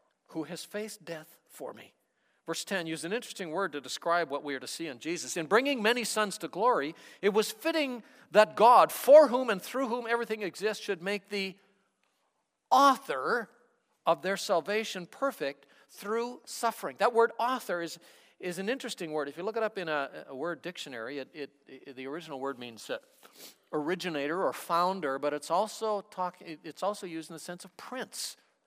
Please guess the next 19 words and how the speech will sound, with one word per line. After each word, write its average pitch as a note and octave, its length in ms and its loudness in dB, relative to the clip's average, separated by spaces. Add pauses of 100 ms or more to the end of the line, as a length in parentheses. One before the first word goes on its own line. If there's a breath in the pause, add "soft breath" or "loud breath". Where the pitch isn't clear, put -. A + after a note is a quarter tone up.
(380)
of E3+ 140 2
leader, F#3 560 0 (360 soft breath)
or G#3+ 240 6
as G3 260 4
one A3 220 2
commentator F3+ 600 0
says, E3+ 420 -2 (800 soft breath)
champion. C4 720 4 (2250)
A, F3+ 160 -2
a E3+ 60 0
champion C#4 540 4
is, - 300 -4
it G#3 260 -4
was, - 440 -4
can G3 140 -4
someone A3+ 520 2
who, F#3 300 0 (380 loud breath)
who G3 100 -2
was, F#3+ 360 2